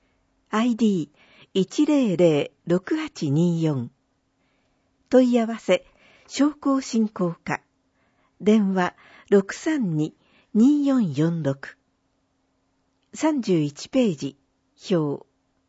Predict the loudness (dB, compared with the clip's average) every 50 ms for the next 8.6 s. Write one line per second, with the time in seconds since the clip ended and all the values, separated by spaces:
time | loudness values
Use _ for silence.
0 | _ _ _ _ _ _ _ _ _ _ _ _ _ _ _ _ _ _ -4 2
1 | 2 2 2 2 0 -2 -4 -4 -8 -4 0 0 2 2 2 2 0 -2 -4 -4
2 | -4 -4 -4 -6 -8 _ _ 0 4 4 4 4 4 0 -2 -2 0 2 2 2
3 | 2 0 0 0 0 0 2 2 0 0 0 0 0 0 0 0 -4 -4 -4 -4
4 | -6 -10 _ _ _ _ _ _ _ _ _ _ _ -6 0 2 4 4 2 0
5 | -2 -2 0 2 2 0 -2 -6 _ _ _ _ _ _ -8 -4 -4 -4 -4 -4
6 | -4 -2 0 0 0 0 -2 -6 _ _ -20 _ _ _ 0 2 2 2 2 0
7 | 0 0 0 0 -2 -2 -4 -4 -4 -4 -4 -2 -2 -2 0 -2 -2 -6 -6 -6
8 | -6 -6 -4 -4 -4 -2 -4 -4 -6 -8 -12 -20